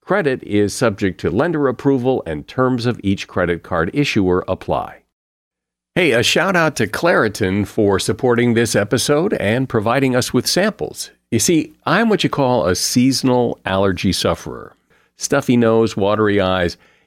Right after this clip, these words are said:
If you have seasonal allergies, you know what I'm talking about. I don't sleep as well 'cause I'm all stuffed up. Food doesn't taste as good. Luckily, though, for those of us who live with the symptoms of allergies, we can live Claritin Clear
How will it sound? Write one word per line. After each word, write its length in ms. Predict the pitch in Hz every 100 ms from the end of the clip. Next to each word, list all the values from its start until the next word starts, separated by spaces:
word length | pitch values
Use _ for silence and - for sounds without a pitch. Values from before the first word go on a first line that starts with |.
| _
If 160 | 127 -
you 120 | 214
have 200 | 196 170
seasonal 460 | - 143 120 120 101
allergies, 760 | 95 98 92 104 92 85 - -
you 160 | 98
know 120 | 90 82
what 120 | 82
I'm 100 | 78
talking 380 | - 67 - 65
about. 260 | - - _ _ -
I 120 | 101
don't 200 | 98 87
sleep 420 | - 117 131 139
as 140 | 135
well 480 | 127 135 127 131 127
'cause 200 | 123 110
I'm 160 | 87 87
all 140 | 90
stuffed 400 | 87 - 78 -
up. 260 | 123 117 113
Food 300 | - 123 117
doesn't 320 | 110 101 101
taste 360 | - 101 95 -
as 160 | 92
good. 380 | 92 92 87 80 - _ _ _
Luckily, 460 | 156 240 131 110 98
though, 260 | 90 87
for 220 | 87 123
those 280 | 113 165 196
of 140 | 165 131
us 200 | 120 -
who 140 | 120
live 280 | 107 113 104
with 160 | 90
the 100 | -
symptoms 580 | 85 - 135 - 117 98
of 60 | 92
allergies, 760 | 104 113 92 76 80 73 71 - _ _ _ -
we 180 | 139
can 240 | 160 160 156
live 480 | 127 120 120 117 -
Claritin 640 | - 151 170 147 - 113
Clear 540 | - - 214 98 117